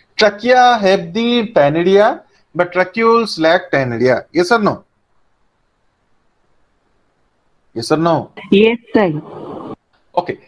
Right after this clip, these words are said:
Speaker 1: So now if, uh, on your own, okay, you just tell me some of the difference in between the trachea and tracheole.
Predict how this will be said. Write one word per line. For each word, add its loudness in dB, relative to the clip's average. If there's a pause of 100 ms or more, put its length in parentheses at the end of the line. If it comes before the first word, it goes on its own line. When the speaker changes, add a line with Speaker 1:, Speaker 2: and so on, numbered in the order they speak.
Speaker 1:
So -4
now 2
if, -2
uh, 2
on 2
your 2
own, 2 (120)
okay, -2
you 0
just 0
tell 2
me -2
some -2
of 0
the -2
difference -2
in -6
between 0
the -4
trachea -2
and -2
tracheole. -6